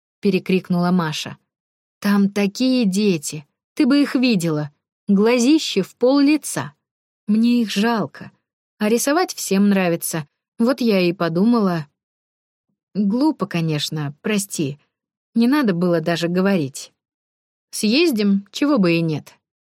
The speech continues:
ляпнула Кристина и вытаращилась на Машу.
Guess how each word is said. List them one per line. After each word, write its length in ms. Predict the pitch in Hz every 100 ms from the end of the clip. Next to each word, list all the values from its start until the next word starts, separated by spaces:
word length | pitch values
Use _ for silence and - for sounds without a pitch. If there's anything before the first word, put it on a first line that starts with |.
| _ -
ляпнула 560 | 202 175 - 170 160
Кристина 640 | 151 165 160 - 233 214 156 -
и 120 | 190
вытаращилась 800 | 196 220 196 170 - 185 170 -
на 120 | 208
Машу. 440 | 175 131 - -